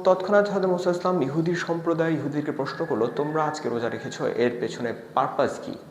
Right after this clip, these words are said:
তখন ইহুদিরা বলতো যে মুসা আলাইহিস সালাম এই দিনে পবিত্র আশুরার মুহররমের দশ তারিখ, আহ,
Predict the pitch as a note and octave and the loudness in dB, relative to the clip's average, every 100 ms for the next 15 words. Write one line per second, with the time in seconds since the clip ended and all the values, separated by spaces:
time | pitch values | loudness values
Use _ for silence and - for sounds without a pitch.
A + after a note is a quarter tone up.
0 | - - - - - G#2 A#2+ G#2+ G2 G#2+ | -18 -18 -18 -10 -6 -4 -4 -4 -6 -6
1 | A#2 B2 B2+ C3 C3 G2+ G2 F#2+ F2+ G#2 | -2 0 2 0 0 0 2 0 -2 -2
2 | C3 F3 F3 F3+ F3 D#3+ E3 G#3+ G#3 - | -4 0 0 0 -2 0 0 0 -4 -8
3 | - D3 F#3 B2+ G#2+ A2+ - B2 - C3+ | -2 0 0 0 0 0 0 -2 -2 -2
4 | B2+ B2+ D#3 D#3 D3+ B2 C3 D3 C3+ B2 | -2 -2 -2 0 0 -2 -4 -4 -4 -2
5 | A#2 C3 - - E3 C#3 A#2 - - - | 2 2 0 -4 0 2 0 -2 -10 -14
6 | - - - - G2+ F2 | -18 -20 -20 -6 -2 -2